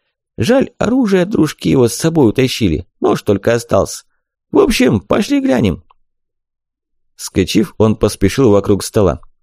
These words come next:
Заинтригованный Кир с улыбающимся Яковом направились за ним. Лёша встал на цыпочки, стащил с кухонного шкафчика подсвечник с пятью свечами, зажёг их, распахнул фанерную дверь в перегородке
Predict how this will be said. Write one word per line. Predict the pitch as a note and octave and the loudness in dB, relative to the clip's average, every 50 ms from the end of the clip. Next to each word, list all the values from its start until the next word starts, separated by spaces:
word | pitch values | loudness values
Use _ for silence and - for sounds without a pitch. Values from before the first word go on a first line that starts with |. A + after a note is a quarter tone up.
| _ _ _ _ _ _ _ _ - | _ _ _ _ _ _ _ _ -6
Заинтригованный | - F2 F2 G#2+ G#2 G2 F#2+ G2 F#2+ G2 F#2+ G#2 G2 F#2+ F#2 F2 E2 | -4 0 0 2 2 2 0 0 0 0 2 2 2 4 2 0 0
Кир | - - D3 D#3+ D3 - _ _ _ _ _ | 0 0 0 0 0 -2 _ _ _ _ _
с | - - - | -14 -4 0
улыбающимся | G2+ G#2 G#2+ G#2 A2 D3 D#3+ C#3 A#2 - - F2+ - - - | 2 2 4 4 4 2 2 2 0 0 -2 -4 -4 0 0
Яковом | F2 F2 A2+ E3+ G3 - - D3+ D#3 D3+ C#3+ A#2 | 0 2 2 0 -2 -2 -2 0 0 0 2 2
направились | G#2+ G#2+ G#2 - - G#2 G2+ F#2+ G2 G2+ G#2 G2+ | 0 0 0 0 0 2 2 4 4 2 2 0
за | F#2+ G#2 A#2 A2 | 0 0 0 0
ним. | F#2+ E2 D2+ - - _ _ _ _ _ _ _ _ _ _ - | 0 -2 -4 -6 -10 _ _ _ _ _ _ _ _ _ _ 0
Лёша | F#2 G#2+ G2 - - F2+ | 2 2 2 2 0 -2
встал | - - - F2 E2+ | -2 0 -2 0 0
на | E2 D#2 | 0 -2
цыпочки, | - - C#3 - - A#2 A2 - - G#2 F#2+ - - _ _ _ _ _ | -4 -4 -4 0 0 0 -2 -2 -2 -2 -4 -4 -4 _ _ _ _ _
стащил | - - - - G2+ F#2+ - - C#3+ C3 A2 | -16 -12 -2 -2 -2 -2 0 0 0 0 0
с | - | -2
кухонного | - - A2+ G#2 - G2+ G2 G2 G2 F#2+ F#2 | -2 -2 -2 0 0 0 0 2 2 2 0
шкафчика | F2+ - - - G2 F#2+ - - - - F#2+ F2+ | -2 -2 -2 0 0 0 0 -4 -4 -2 -2 -2
подсвечник | - - F2+ E2+ - - C3+ D#3 D3+ - B2+ C3 - | 0 0 -2 -2 0 -2 -2 -2 0 -2 -4 -4 -4
с | - | -4
пятью | - - A#2+ - C3 C3 | -4 -4 -2 0 0 -2
свечами, | A#2 - A#2+ A#2+ G#2 - - A#2+ A#2 A2 G#2+ G2+ - - _ _ _ - | 0 0 -2 -2 -2 0 0 0 2 2 0 -2 -2 -8 _ _ _ -10
зажёг | - - E3 E3 A2+ F#2 G#2+ E3 F#3+ - - | -8 -6 -2 -2 -2 0 0 -2 -2 0 0
их, | D3 - - - - - _ _ _ _ - | -2 -2 -2 -10 -20 -20 _ _ _ _ -2
распахнул | F#2+ G#2+ A#2 - - - C#3 C3+ - - E3 D3 | 0 0 0 -2 -2 -4 -4 -4 -2 -2 0 0
фанерную | A2+ - - G#2 G#2+ G#2+ G#2 G2+ - G2+ G2 | 0 0 0 0 2 2 2 0 0 0 -2
дверь | F#2 F2 G2 F#2 E2 | 0 2 2 2 2
в | E2+ - - | 0 -6 -4
перегородке | - E2+ E2+ D#2 E2 F#2 B2+ F3 G3 - - E3 E3 C#3+ | -2 0 0 2 2 2 2 0 -2 -2 0 0 0 0